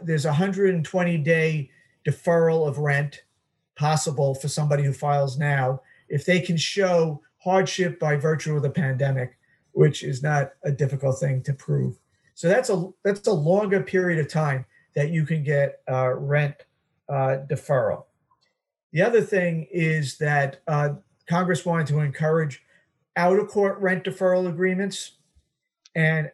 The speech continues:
and, you know, you may, I know you're aware of this, that the worst thing that can happen to a landlord or a trade or a vendor is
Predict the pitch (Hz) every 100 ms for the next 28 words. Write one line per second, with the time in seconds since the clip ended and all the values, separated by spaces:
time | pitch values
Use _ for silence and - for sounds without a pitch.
0 | - 151 147 143 170 170 175 175 208 180
1 | 160 156 151 147 143 _ _ _ _ 143
2 | 139 135 170 175 143 139 135 127 135 135
3 | - - _ _ _ 143 139 147 156 175
4 | 170 185 165 156 143 151 143 160 156 160
5 | 147 135 _ _ - 151 147 156 160 156
6 | 160 156 147 139 131 - 160 156 147 143
7 | 131 151 156 151 156 160 151 143